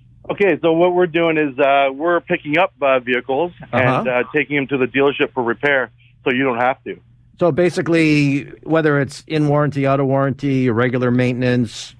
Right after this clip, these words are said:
Speaker 2: you don't care. Um, how do we people get in touch with you?
Speaker 1: Uh, we have a website right now. Um, we're a fairly new venture.
Speaker 2: Mm-hmm.
Speaker 1: So, uh, our website's W W W dot go valet dot C A.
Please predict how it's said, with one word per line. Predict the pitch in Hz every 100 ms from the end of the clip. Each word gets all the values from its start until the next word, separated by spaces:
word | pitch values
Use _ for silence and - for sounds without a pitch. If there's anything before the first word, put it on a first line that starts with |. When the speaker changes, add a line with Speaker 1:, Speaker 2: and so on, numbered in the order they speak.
| -
Speaker 2:
you | 123
don't | 127 127
care. | 135 95 92 - -
Um, | 107 101 98 101 107 - -
how | 185
do |
we | 175 170
people | 175 160
get | 165
in | 156
touch | 185 185
with | 139
you? | 87 - - - - - - -
Speaker 1:
Uh, | 147 156
we | 170
have | 196
a | 139
website | 151 151 - 131 185 -
right | 139 127
now. | 120 131 175 165 120 120 117
Um, | 120 117
we're | 123 123 123 127
a | 123
fairly | 147 135 123
new | 123 117
venture. | 107 113 110 117 -
Speaker 2:
Mm-hmm. | 120 120 190 -
Speaker 1:
So, | 131 113 117
uh, |
our | 113 113 113
website's | 123 120 - 123 -
W | 123 120
W | 113 113 113
W | 113 117 117
dot | 113 113 - _
go | 123 120 117
valet | 113 110 113 113
dot | 107 110 110 _
C | 113 110
A. | 107 98